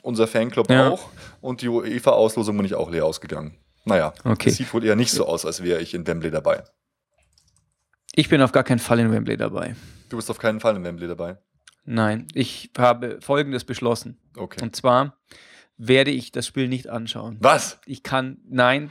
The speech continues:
Speaker 2: wirklich nicht. Ich hab's ja schon im Intro angekündigt, ich kann mir das nicht nochmal antun. Ich fand das letztes Jahr so super schlimm.
Speaker 1: Ja.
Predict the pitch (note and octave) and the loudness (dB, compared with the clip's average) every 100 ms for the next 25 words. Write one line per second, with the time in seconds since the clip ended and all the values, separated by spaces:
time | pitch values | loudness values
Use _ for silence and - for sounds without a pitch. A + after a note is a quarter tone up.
0 | - C3 C#3 B2+ A2+ A#2 C#3 C#3 C#3 C#3+ | -8 -4 -4 -4 -8 -4 0 0 -2 -2
1 | C3+ B2+ D3+ - A#2 C#3 C3+ C#3 B2+ B2 | -4 -4 -8 -4 -2 0 0 -4 -4 -8
2 | - D3 D#3 C#3+ C3 D3 D#3 - C#3 C3+ | -4 -2 -2 -4 -4 -6 -8 -6 -4 -2
3 | C3+ B2+ A#2+ B2+ B2+ A#2+ A2+ - - - | 0 0 0 -4 -4 -6 -6 -10 -18 -10
4 | B2 - D3 D3+ C#3+ D3 D3 - C#3 D3 | -4 2 2 2 -2 0 0 -2 2 2
5 | B2+ D#3+ E3+ D3 F3 D#3 C#3+ D#3 D3+ C#3+ | 2 0 0 -2 -2 -2 -2 0 0 -2
6 | F3+ G#2+ G2+ | -4 -4 -4